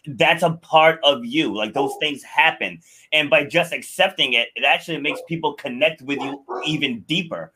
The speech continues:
Know, know what I mean? It's like, and that's what people don't realize. Is so to get up here and just say a bunch of happy, happy-go-lucky stuff,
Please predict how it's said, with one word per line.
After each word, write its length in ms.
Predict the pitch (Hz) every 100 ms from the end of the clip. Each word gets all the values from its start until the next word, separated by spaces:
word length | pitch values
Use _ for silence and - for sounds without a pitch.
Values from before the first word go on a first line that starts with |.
| _ _ _ -
Know, 120 | 123 - - - - -
know 140 | 135 139
what 120 | 123
I 20 |
mean? 180 | 123 156
It's 140 | 143
like, 120 | 143 131
and 140 | 110
that's 240 | 139 165
what 200 | 175 147
people 300 | 170 165 139
don't 360 | 131 131 101 95
realize. 680 | 127 165 113 80 76 82 - _ _ _ -
Is 200 | 110 -
so 400 | 120 139 135 135 _
to 160 | - 160
get 220 | 117 175
up 160 | 165 -
here 400 | 185 180 151 143 - _ -
and 180 | 143 131
just 460 | 151 143 - - _ _ - - -
say 320 | - 170 170
a 60 | 156
bunch 220 | 160 160
of 80 | 131
happy, 420 | 160 160 147 -
happy-go-lucky 760 | 165 147 135 131 131 165 165 135
stuff, 320 | 127 117